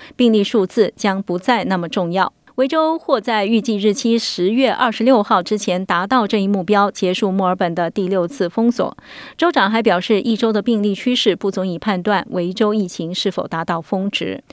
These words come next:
covid nineteen封锁对朝鲜经济造成了严重破坏。联合国表示，朝鲜的弱势群体正处于饥荒的风险之中。一位联合国人权专家在周三表示，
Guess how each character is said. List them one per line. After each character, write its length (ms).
covid 240
nineteen 320
封 180
锁 220
对 160
朝 220
鲜 180
经 180
济 160
造 200
成 160
了 80
严 200
重 200
破 180
坏。 260
联 180
合 100
国 140
表 240
示， 380
朝 180
鲜 160
的 100
弱 160
势 160
群 240
体 200
正 200
处 200
于 160
饥 240
荒 280
的 220
风 240
险 220
之 160
中。 280
一 100
位 200
联 180
合 100
国 200
人 180
权 220
专 180
家 240
在 320
周 240
三 260
表 220
示， 240